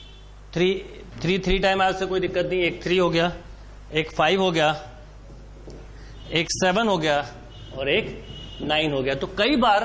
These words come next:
हमसे जो mistake होती है, जो student mistake करते हैं, वो बता देता हूं। domain और range में जो ए set के element होते हैं उसे हम domain बोल देते हैं और जो बी set के element होते हैं उसे range बोल सकते हैं,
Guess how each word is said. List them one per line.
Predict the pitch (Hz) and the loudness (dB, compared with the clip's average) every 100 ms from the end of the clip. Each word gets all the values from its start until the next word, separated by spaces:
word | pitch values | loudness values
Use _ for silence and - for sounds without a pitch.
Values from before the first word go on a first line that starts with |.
| - | 0
हमसे | 160 185 226 | -4 -4 -2
जो | 220 | 0
mistake | 208 175 - 240 | 0 0 0 2
होती | 196 175 185 | 2 0 0
है, | 214 | 2
जो | 196 | 2
student | 185 185 190 | 0 2 2
mistake | 170 - 185 | 2 0 -2
करते | 175 175 190 | 0 0 0
हैं, | |
वो | 185 | 2
बता | 151 151 | 2 2
देता | 139 147 | 2 2
हूं। | 202 - - - - 143 | 0 -2 -12 -14 -12 0
domain | 175 214 269 | 4 4 4
और | 269 | 4
range | 208 214 185 | 4 2 0
में | 170 185 226 - - - | -2 -2 -2 -8 -14 -4
जो | 139 254 | 2 4
ए | 220 190 262 | 6 4 4
set | - 226 196 | 4 2 2
के | 240 | 2
element | 220 220 226 214 | 2 4 2 2
होते | 208 226 | 2 0
हैं | |
उसे | 202 214 | 2 2
हम | 208 | 2
domain | 175 190 226 | 2 4 4
बोल | 202 185 | 4 4
देते | 180 226 | 2 2
हैं | |
और | 226 | 2
जो | 202 | 0
बी | 151 208 | -2 0
set | 214 202 | 0 0
के | - | 2
element | 196 170 170 185 190 | 2 2 2 2 2
होते | 185 208 | 2 2
हैं | |
उसे | 196 190 | 2 2
range | 165 190 | 2 2
बोल | 180 156 | 2 2
सकते | 165 - | 0 0
हैं, | 196 | 0